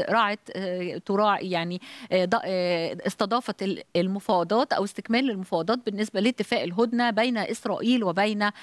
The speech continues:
حماس. والحقيقة أنه الاجتماع ده كان زي ما قلت لحضراتكم أيضًا كان شمل، آه، مندوب، آه، أو رئيس المخابرات الأمريكية، آه،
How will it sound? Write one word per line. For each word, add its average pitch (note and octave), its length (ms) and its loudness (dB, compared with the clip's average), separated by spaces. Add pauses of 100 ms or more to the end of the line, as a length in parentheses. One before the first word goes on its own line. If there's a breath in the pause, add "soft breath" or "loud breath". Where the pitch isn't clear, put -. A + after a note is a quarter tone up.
(280 loud breath)
حماس. F#3 680 -2 (240 loud breath)
والحقيقة C4+ 420 2
أنه B3+ 160 0
الاجتماع A3+ 500 0
ده A3+ 340 0
كان D4 320 0
زي A#3 160 0
ما G#3+ 120 -2
قلت A#3 180 -8
لحضراتكم F#3+ 600 -2
أيضًا D#4 220 2
كان B3 300 -2
شمل، B3+ 400 0 (360 loud breath)
آه، G3+ 600 4 (440)
مندوب، G#3 520 2
آه، - 40 2
أو G3 360 4
رئيس A3 300 0
المخابرات G3+ 520 0
الأمريكية، A#3 920 0
آه، F#3 260 0